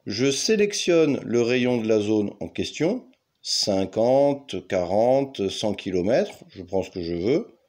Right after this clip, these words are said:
faisons un essai sur dix kilomètres, et j'appuie sur Créer. Et je vois que je fais un cercle, je dessine un cercle finalement autour de la position demandée, et ce qui me permettra tout simplement de ne pas sortir de la zone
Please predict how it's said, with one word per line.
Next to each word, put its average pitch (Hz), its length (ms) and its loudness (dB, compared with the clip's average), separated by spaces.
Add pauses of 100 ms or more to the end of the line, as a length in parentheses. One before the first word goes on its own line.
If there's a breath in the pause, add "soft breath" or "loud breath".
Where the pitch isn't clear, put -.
(100)
faisons 98 320 -2
un 95 80 0
essai 92 240 -4
sur 87 180 -6
dix 87 140 -12
kilomètres, 90 640 -6 (640)
et 151 60 0
j'appuie 135 280 -2
sur 143 160 -2
Créer. 95 400 -4 (500 soft breath)
Et 170 160 4
je 165 100 4
vois 165 380 4
que 196 440 0 (260)
je 123 200 0
fais 143 500 -2 (480)
un 131 120 0
cercle, 135 400 -2
je - 20 -6
dessine 139 400 -2
un 127 80 0
cercle 131 420 -2
finalement 117 720 -2 (140)
autour 160 400 2
de 131 60 2
la 113 120 2
position 110 480 -4
demandée, 92 480 -8 (340 soft breath)
et 110 80 0
ce - 80 -4
qui 165 120 -2
me 156 100 -4
permettra 113 460 -2
tout - 100 -16
simplement 92 480 -8
de 95 240 -10
ne 90 220 -8
pas - 520 -6
sortir - 600 -10 (260)
de 92 60 -8
la 87 160 -8
zone 107 400 -8